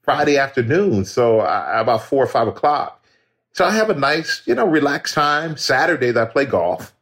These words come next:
pretty much every Saturday in L A. My only day off in the morning. Then Sunday,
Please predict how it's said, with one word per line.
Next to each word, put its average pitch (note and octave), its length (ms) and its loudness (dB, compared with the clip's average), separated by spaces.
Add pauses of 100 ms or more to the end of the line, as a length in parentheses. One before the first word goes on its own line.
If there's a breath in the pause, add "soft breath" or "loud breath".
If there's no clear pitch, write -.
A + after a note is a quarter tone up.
(220)
pretty A#2 160 2
much A2 160 2
every A2+ 180 2
Saturday G#2+ 480 0
in G#2+ 100 -2
L G#2+ 200 2
A. F#2+ 180 0 (480)
My F#2+ 220 2
only A#2 260 2
day B2 220 2
off G2 320 2
in A2+ 40 -2
the G#2+ 60 0
morning. G2 400 0
Then A2 160 2
Sunday, F3 680 0